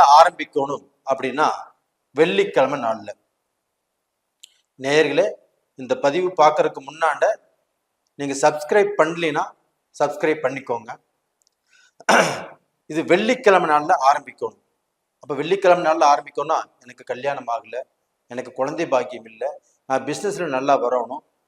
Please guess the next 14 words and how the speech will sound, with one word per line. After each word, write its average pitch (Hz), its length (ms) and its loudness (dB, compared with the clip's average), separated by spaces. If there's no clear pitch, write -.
என்னுடைய 156 320 -2
மகன் 165 280 2
நல்லா 160 360 4
படிக்கல, 147 520 0
மகள் 190 260 4
நல்லா 165 340 4
படிக்கல, 139 380 0
எனக்கு 160 240 -2
எல்லாமே 208 360 6
சிறப்பாக 208 600 6
வளரணும் 160 440 2
அப்படிங்கிற 135 460 0
ஒரு 123 120 -4
எண்ணத்துல 151 400 -2